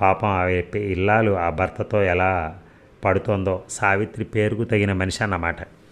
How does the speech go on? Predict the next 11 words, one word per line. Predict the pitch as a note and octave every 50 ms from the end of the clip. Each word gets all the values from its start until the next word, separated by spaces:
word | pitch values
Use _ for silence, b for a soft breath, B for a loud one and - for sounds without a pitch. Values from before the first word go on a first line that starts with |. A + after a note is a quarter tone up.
| B B B B B B -
మరే, | A2 F#2+ F2+ F#2+ G#2 G#2 E2+ C2 D2+ E2
వెధవ | F#2+ G2 F#2 F#2+ G2 G2
మగాళ్ళు | F#2+ F#2 F#2 F2 F2+ F2+ F#2 F2+
ఆడవాళ్ళని | F2 F2+ F#2 G2 G#2 G#2 G2+ G2+ G2 F#2+
కాల్చుకు | F2+ - G2 F#2+ G2+ F#2+ - A2 A2+
తింటుంటే | G#2 G#2+ F#2+ - A2 G2 - - A2+
సావిత్రులు, | - - - G2+ F#2+ G2 G#2+ A2 - - G2+ G#2+ G#2
అనసూయలు | G2 F#2+ G2 G2 - - A#2 A2 G#2 G#2
భరించక | F#2+ F#2+ F2+ F2+ G2 G2 - G#2+ G#2
ఏం | G#2+ G2+ G2 F#2+
చేస్తారు?" | G2 F#2+ F#2 - - A2 G#2+ A2 G#2+ A2 A#2